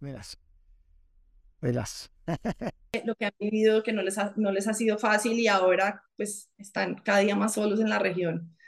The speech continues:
Speaker 2: Entonces, va a ser interesante lo que venga ahora en, <clears throat> en el primero de enero con la posesión de Lula, ya cada vez la, la región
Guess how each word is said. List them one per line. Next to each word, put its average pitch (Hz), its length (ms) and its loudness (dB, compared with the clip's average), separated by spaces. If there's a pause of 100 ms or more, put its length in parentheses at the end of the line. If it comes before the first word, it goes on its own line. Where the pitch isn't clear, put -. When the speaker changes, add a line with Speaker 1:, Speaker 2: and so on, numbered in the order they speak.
(140)
Speaker 2:
Entonces, 202 420 4
va 220 60 10
a 220 60 6
ser 226 120 4
interesante 220 680 2
lo 208 120 0
que 214 160 0
venga 185 340 -2
ahora 202 640 2 (520)
en, 196 680 2 (240)
<clears throat> 247 680 0
en 214 220 2 (120)
el 202 100 -6
primero 185 280 4
de 196 60 8
enero 185 260 6
con 208 100 4
la 208 120 2
posesión 180 420 0
de 170 80 4
Lula, 233 540 6
ya 208 120 0
cada 196 300 0
vez 196 160 -4
la, 202 340 -4
la 208 120 -2
región 196 320 -6